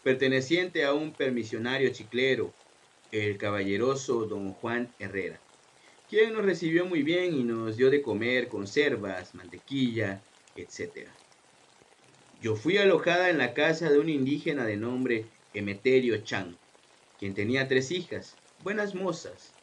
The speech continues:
las que con su charla me hicieron pasar un buen rato.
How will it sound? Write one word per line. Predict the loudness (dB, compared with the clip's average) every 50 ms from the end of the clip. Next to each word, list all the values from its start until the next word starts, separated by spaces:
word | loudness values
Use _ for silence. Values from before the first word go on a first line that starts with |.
| _ _ _ _ -20 -20 -20 _ _
las | -8 -6 -4 -4 -4 -6 -10
que | -18 _ -12 -10 -10 -8 -8 -10 -10 -12 -14
con | -18 -16
su | -16 -16
charla | -6 0 0 2 2 2 0 0 -2 -2
me | -2 -4 -6
hicieron | -4 -2 -2 -2 -2 -2 -6
pasar | -6 -6 -6 -2 -2 -2 0 0
un | -2 -2
buen | -2 -2 -2 -2
rato. | -4 -6 -6 -8 -12 -18 -20